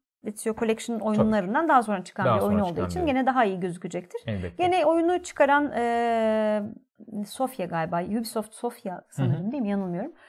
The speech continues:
Speaker 1: Onlar yapmışlar bu remaster çalışmasında.
Speaker 2: Hı.
Speaker 1: Yani.
Speaker 2: Ama şunu unutmamak lazım. Ee, Assassin's Creed Black Flag'de
Speaker 1: Hı hı.
Speaker 2: en son, e, üyesiydi ama Black Flag'de eski neslin e,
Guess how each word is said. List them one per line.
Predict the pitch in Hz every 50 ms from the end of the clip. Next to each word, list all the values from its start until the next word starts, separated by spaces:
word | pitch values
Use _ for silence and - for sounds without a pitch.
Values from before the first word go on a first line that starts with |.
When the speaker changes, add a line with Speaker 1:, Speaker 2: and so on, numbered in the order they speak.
| - - _
Speaker 1:
Onlar | - 254 285 285 285 269
yapmışlar | 233 208 - - - - - 185 185 180 180
bu | 185 180 190
remaster | 196 185 180 175 - 180 170
çalışmasında. | - - 175 170 - - 170 - - 175 185 254 392 - _
Speaker 2:
Hı. | 135 127 110 101 95 92 95 - _ _ _ -
Speaker 1:
Yani. | 339 - - - - -
Speaker 2:
Ama | - 220
şunu | 202 - 214 214 220
unutmamak | 208 220 214 214 185 165 151 139 - 156
lazım. | 143 139 143 160 214 226 - - - - 131
Ee, |
Assassin's | 123 127 127 127 - 135 135 - 170 185 185 175 175 -
Creed | - 190 165 135 120
Black | 123 151 202 220 220 -
Flag'de | - - - 143 127 113 98 101 98 90 92 90 101 - -
Speaker 1:
Hı | 233
hı. | 240 277 359 - -
Speaker 2:
en | 151 156 165
son, | 165 - - 139 123 117
e, | 113 - 107 117 113 113
üyesiydi | 120 110 107 104 - - 131 127 135 208 240
ama | 262 185 156 185 - - _ _ _ _ _ _ 139
Black | 135 156 190 214 208 -
Flag'de | - - 151 135 127 127 139 175 226 - - _ _ _ _ _ _ - - _ -
eski | 156 151 147 - - - 226 196
neslin | 165 139 135 - - 135 117 113 107 101 98 107 - _ _ _ _ _ _ _ _ _ _ _ _ -
e, | 117 110 107 104 104 101 104 104